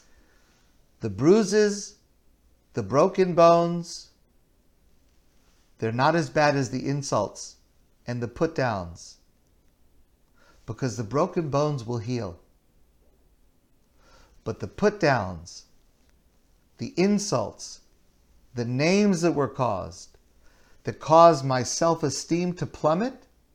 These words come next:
that's much harder to heal."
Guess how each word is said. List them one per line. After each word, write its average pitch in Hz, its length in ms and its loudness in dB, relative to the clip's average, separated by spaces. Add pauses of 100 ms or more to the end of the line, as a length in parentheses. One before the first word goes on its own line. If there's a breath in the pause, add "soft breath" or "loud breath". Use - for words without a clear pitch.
(880)
that's 131 300 -4
much 151 220 -4
harder 87 360 -2 (1400)
to 107 100 -10
heal." 98 320 -8